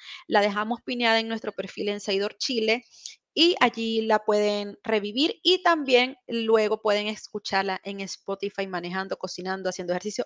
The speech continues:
como ustedes quieran. Así que bueno, ya saben esto y vamos a comenzar con la primera pregunta. Ok, Lisa, eh, ahora sobre este tema, ¿cuáles son los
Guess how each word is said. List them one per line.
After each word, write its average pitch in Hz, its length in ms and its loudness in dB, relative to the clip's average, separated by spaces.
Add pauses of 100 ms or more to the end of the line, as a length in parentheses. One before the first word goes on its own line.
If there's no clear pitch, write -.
(120)
como 202 220 0
ustedes 180 320 -2
quieran. - 240 -12 (380)
Así 220 220 4
que 220 140 4
bueno, 160 320 -2
ya 220 600 10
saben 220 300 4
esto 381 420 2
y 285 240 -2
vamos 240 320 4
a 240 60 -2
comenzar 285 640 -2 (460)
con 320 340 4
la 240 400 6
primera 156 400 -4
pregunta. - 380 -6 (240)
Ok, 220 200 -2
Lisa, 175 360 -8 (160)
eh, 226 840 8 (200)
ahora 262 340 4 (180)
sobre 269 420 4
este 320 200 -2
tema, - 400 -8 (640)
¿cuáles 370 340 4
son 330 160 0
los 330 180 -2